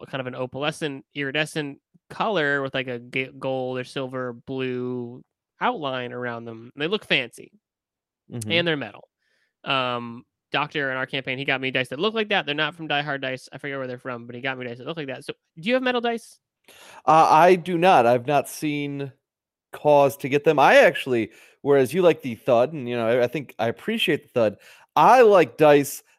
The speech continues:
Speaker 2: that roll, that, that when you roll them, they kinda just go for a little bit and maybe even a little longer. Not as much as foam dice,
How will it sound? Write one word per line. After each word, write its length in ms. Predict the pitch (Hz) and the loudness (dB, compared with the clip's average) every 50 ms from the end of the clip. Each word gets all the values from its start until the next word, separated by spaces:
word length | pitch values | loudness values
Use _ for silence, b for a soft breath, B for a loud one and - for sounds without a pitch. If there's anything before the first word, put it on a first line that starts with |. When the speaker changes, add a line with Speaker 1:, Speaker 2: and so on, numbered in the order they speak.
| _ _ | _ _
Speaker 2:
that 180 | - 139 127 104 | 0 0 0 0
roll, 800 | 104 98 92 95 113 131 143 147 143 135 131 123 120 117 107 107 | -2 -10 -8 -4 2 4 6 8 8 8 8 4 2 0 -2 -2
that, 240 | 98 120 120 - b b b b | -2 -2 -2 -2 b b b b
that 200 | 139 143 139 127 | 2 2 2 2
when 120 | 147 156 | 0 -2
you 140 | 170 196 190 | -2 -2 0
roll 220 | 147 151 160 175 165 | 4 4 4 6 6
them, 140 | 160 147 | 4 2
they 100 | 143 160 | 2 0
kinda 300 | 156 - 170 180 170 139 | 0 2 0 0 0 -2
just 220 | 123 127 120 - - | -6 -12 -14 -4 2
go 240 | 151 143 151 170 160 | 4 6 6 6 4
for 180 | - - 185 | 2 -2 -4
a 40 | 165 | -2
little 180 | 160 175 175 156 | 0 0 0 0
bit 260 | 156 180 185 180 147 | 2 0 0 0 0
and 80 | 143 | 0
maybe 240 | 143 156 170 175 190 | 0 0 2 2 0
even 160 | 190 160 165 | -4 -4 -4
a 40 | 156 | 0
little 260 | 147 147 147 147 143 131 | 2 2 2 2 2 2
longer. 640 | 135 135 143 156 165 165 175 190 190 196 196 190 b b b b | 4 4 4 4 2 2 0 0 0 0 -2 -6 b b b b
Not 160 | - 233 285 | 4 4 4
as 120 | 320 262 277 | 4 4 2
much 180 | 294 262 - | 2 2 2
as 140 | 220 180 - | -2 -8 -10
foam 440 | - - _ 151 143 147 165 185 180 | -12 -2 _ 2 4 4 2 0 2
dice, 600 | 165 208 202 220 240 262 240 - - - - - | 4 6 6 6 4 2 -2 -8 -12 -14 -16 -18